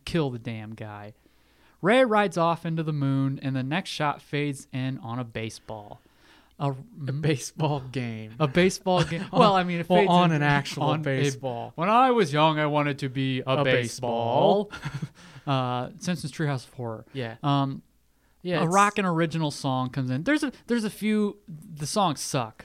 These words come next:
Speaker 1: but there's
Speaker 2: Yeah.
Speaker 1: a few original songs in
Speaker 2: Yeah.
Speaker 1: this movie.
Speaker 2: There's even one in the end credits that was written for
Speaker 1: Yeah, the
Speaker 2: this
Speaker 1: secret
Speaker 2: movie.
Speaker 1: agent rap or whatever. It's,
Speaker 2: God.
Speaker 1: it lays out the whole movie and all the characters and
Speaker 2: Yeah.
Speaker 1: everything. It's, it's very bad.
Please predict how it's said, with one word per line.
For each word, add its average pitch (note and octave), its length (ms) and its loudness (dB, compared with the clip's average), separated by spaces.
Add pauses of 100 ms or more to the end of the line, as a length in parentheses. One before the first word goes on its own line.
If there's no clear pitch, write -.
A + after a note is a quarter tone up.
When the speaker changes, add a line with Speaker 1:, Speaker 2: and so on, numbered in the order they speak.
Speaker 1:
but D#3 140 0
there's G3+ 180 6
Speaker 2:
Yeah. A#2 80 2
Speaker 1:
a - 40 -8
few F3 160 4
original B2+ 380 0
songs B2 420 -6
in B2+ 80 -4
Speaker 2:
Yeah. A#2+ 80 -4
Speaker 1:
this A2+ 140 -12
movie. A#2+ 160 -6
Speaker 2:
There's D#3 220 0
even F#3+ 280 2
one D3 240 0
in C#3 220 -2
the C3 180 -6
end C3+ 220 -4
credits A2 520 -10
that B2+ 180 -2
was B2+ 200 -10
written C3 300 -6
for B2+ 580 -6
Speaker 1:
Yeah, C#3+ 260 2
the B2+ 80 -2
Speaker 2:
this B2+ 100 -2
Speaker 1:
secret C#3+ 360 0
Speaker 2:
movie. B2+ 60 0
Speaker 1:
agent B2+ 300 -2
rap A#2 420 -4
or B2 100 -8
whatever. A#2+ 420 -6
It's, C#3+ 300 -2
Speaker 2:
God. E3 80 -2
Speaker 1:
it C#3+ 140 0
lays D#3 340 2
out C#3+ 280 0
the C3 80 -2
whole C3+ 240 -2
movie B2 420 -2
and A#2 80 -6
all A#2 140 -6
the A2+ 80 -8
characters A2+ 540 -8
and A2+ 100 -10
Speaker 2:
Yeah. A#2 100 -6
Speaker 1:
everything. A2+ 200 -8
It's, A#2+ 220 -10
it's D#3 160 0
very C#3 300 0
bad. A2 480 -10